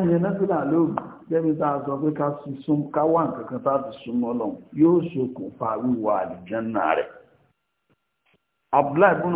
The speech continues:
Salam, kọ́lọ̀ ń bá ní yọ́nú sí, ó sọ wípé, òjíṣẹ́ Ọlọ́run, kíkẹ́ àtọ́lọ́ Ọlọ́run máa bá sọ báyìí pé, "Ayu annasu, ẹ̀yin ọmọ ènìyàn, afshu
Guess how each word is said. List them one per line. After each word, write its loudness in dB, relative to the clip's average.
Salam, 0
kọ́lọ̀ 6
ń -2
bá 2
ní -2
yọ́nú 2
sí, -12
ó 0
sọ -6
wípé, 2
òjíṣẹ́ 2
Ọlọ́run, 4
kíkẹ́ 4
àtọ́lọ́ 2
Ọlọ́run 2
máa -4
bá 0
sọ -6
báyìí 4
pé, -2
"Ayu -2
annasu, -2
ẹ̀yin 2
ọmọ 4
ènìyàn, -4
afshu 0